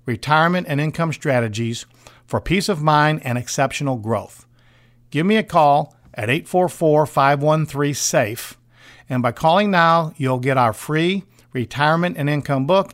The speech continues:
and our customized retirement and income kit. Now, our retirement and income book is a comprehensive one hundred and fifteen page guide to eliminating and reducing fees through our autopilot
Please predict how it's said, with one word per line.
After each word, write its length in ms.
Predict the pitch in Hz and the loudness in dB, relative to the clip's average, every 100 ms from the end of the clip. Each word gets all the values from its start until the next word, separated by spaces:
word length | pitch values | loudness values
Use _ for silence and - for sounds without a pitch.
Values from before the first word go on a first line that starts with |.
| - | -8
and 300 | 180 185 165 | -4 0 0
our 100 | 147 | 0
customized 680 | - 160 - 156 143 147 123 | 0 -2 -2 -2 -2 -2 -4
retirement 560 | 127 135 139 139 139 | -6 0 2 2 -2
and 140 | 135 127 | -2 -2
income 400 | 127 127 123 117 | -2 -2 -2 -4
kit. 340 | - 110 - _ _ _ _ - | -4 -6 -8 _ _ _ _ -4
Now, 280 | 143 120 - _ _ _ - | -2 -2 -6 _ _ _ -2
our 160 | 127 | 0
retirement 580 | 127 - 175 196 208 202 | 0 -2 -2 0 0 -2
and 140 | 151 | -2
income 400 | 175 170 185 185 | -2 -2 -2 -2
book 300 | 127 117 - - _ - - | -2 -2 -4 -16 _ -20 -10
is 160 | 127 120 | -6 -6
a 60 | |
comprehensive 840 | - 151 175 196 160 160 147 160 120 | -2 -2 0 -2 0 -2 -2 -4 -2
one 260 | 131 180 | 0 0
hundred 280 | 170 185 175 | 0 0 -2
and 100 | 143 | -4
fifteen 440 | 170 165 - 175 | -6 -8 -6 -6
page 320 | 147 165 156 131 | -4 -4 -4 -4
guide 400 | 123 110 113 120 - _ - | -2 -2 -6 -12 -18 _ -8
to 140 | 143 | -2
eliminating 640 | 123 151 208 202 190 196 190 | 0 2 2 2 2 0 0
and 120 | 190 | 0
reducing 540 | 196 143 151 - 160 | 0 0 0 0 -6
fees 560 | - 185 147 113 123 - _ _ _ | -2 0 0 -2 -6 -12 _ _ _
through 340 | - 190 180 160 | -2 2 4 4
our 200 | 139 143 | 4 4
autopilot 760 | 147 160 156 160 151 151 156 | 4 4 2 2 4 2 -2